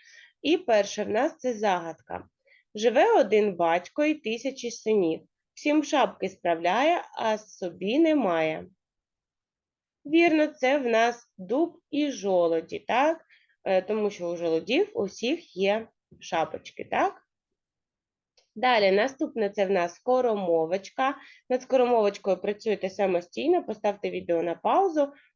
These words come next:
прочитайте її спочатку повільно, потім швидше, потім іще швидше, так?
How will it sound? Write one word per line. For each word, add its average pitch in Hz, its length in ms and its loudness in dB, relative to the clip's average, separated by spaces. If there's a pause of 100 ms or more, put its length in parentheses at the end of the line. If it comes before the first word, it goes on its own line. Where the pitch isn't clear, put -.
(140)
прочитайте 233 720 2
її 180 280 -4
спочатку 175 640 -4
повільно, 233 840 0
потім 202 340 -2
швидше, 233 540 -4
потім 180 360 -2
іще 226 320 0
швидше, 269 480 -6
так? 311 320 0